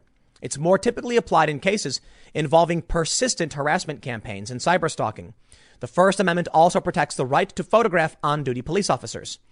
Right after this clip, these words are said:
There's a particularly lit-, there-, there's particularly little precedent for punishing retweets.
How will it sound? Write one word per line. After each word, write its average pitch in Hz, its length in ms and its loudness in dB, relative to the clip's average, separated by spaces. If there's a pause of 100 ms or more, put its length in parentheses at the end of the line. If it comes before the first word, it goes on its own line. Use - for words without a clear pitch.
(440)
There's 160 120 2
a 208 60 6
particularly 240 840 2 (340)
lit-, 160 360 0
there-, 147 160 -4
there's 170 160 2
particularly 247 560 4
little 185 200 2
precedent 185 480 -2
for 147 100 -4
punishing 160 480 -4
retweets. 190 480 -4